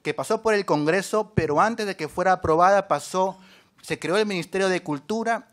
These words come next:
y fue absorbida por el Ministerio de Cultura lo que fue el indepa.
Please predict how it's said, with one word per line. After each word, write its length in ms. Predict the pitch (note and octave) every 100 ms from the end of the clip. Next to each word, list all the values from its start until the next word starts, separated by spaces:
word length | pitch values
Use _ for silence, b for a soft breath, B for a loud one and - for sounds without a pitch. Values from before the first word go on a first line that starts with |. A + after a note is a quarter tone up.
| _
y 120 | G3
fue 200 | G3 -
absorbida 760 | G3+ - - D#3+ D#3+ A3 F#3 D3+
por 120 | C#3
el 60 | C3
Ministerio 380 | C3 B2 D3
de 60 | C#3+
Cultura 400 | C#3+ B2 D3+ C#3+
lo 100 | C3+
que 100 | B2+
fue 180 | - C3+
el 60 |
indepa. 440 | B2+ A#2+ A#2+ A#2